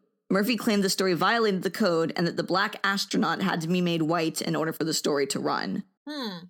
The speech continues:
Speaker 1: E C defiantly ran the story anyway, but Murphy had made a target of them, and the company was essentially forced out of the comics business.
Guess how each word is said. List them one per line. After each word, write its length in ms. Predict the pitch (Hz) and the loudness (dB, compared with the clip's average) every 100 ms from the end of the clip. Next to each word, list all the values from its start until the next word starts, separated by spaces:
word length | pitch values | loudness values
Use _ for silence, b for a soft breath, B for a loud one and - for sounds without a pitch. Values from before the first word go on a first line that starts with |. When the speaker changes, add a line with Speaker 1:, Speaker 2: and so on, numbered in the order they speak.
| - | -2
Speaker 1:
E 100 | 240 | 0
C 180 | 269 | 2
defiantly 540 | 240 247 220 208 185 208 | 0 0 2 2 2 0
ran 200 | 185 190 | 2 0
the 60 | |
story 300 | 202 214 202 | 0 2 2
anyway, 560 | 190 220 202 156 143 - - | 2 2 2 2 0 -2 -2
but 120 | 170 | 0
Murphy 280 | 196 196 226 | 0 2 2
had 100 | 214 | 4
made 140 | 175 | 2
a 60 | 170 | 2
target 360 | 190 175 151 | 0 0 0
of 100 | 151 | -2
them, 280 | 165 135 123 - | 0 -2 -2 -2
and 140 | 180 | -2
the 60 | 170 | 0
company 340 | 175 214 214 | 2 0 2
was 140 | 214 190 | 0 0
essentially 420 | 180 185 175 185 | 0 0 0 0
forced 340 | 175 165 170 - | 0 0 0 2
out 80 | 175 | 0
of 80 | - | 0
the 80 | |
comics 340 | 165 156 156 151 | -2 -2 -2 -2
business. 580 | 147 - 90 - - | -4 -4 -4 -6 -8